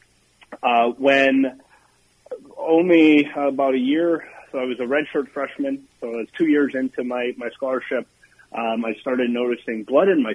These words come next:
stool. And there was a significant amount of blood, uh, where I was, um, you know, concerned,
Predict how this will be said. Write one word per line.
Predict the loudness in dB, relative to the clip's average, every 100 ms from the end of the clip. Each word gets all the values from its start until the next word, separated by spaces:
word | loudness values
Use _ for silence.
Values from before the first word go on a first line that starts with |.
| -6
stool. | -4 -4 -8 _ _ _ _ _ _ _ -4
And | 0 2 2 0 0 -2 -2 -4 -2
there | 0
was | 0 0
a |
significant | -2 0 0 2 2
amount | 2 0
of | -2
blood, | -4 -4 -4 -10 _ _ _ -14
uh, | -10 -6 -4
where | -2 0 2
I | 4 4 4
was, | 2 2 2 0 -4 -10 -20 -20 _ _
um, | -12 -10 -8 -8 -6 -4 -4 -4 -8 -10
you | -4
know, | 2 6 6 4 -4 _ -18 -10
concerned, | 0 0 4 6 6 4 0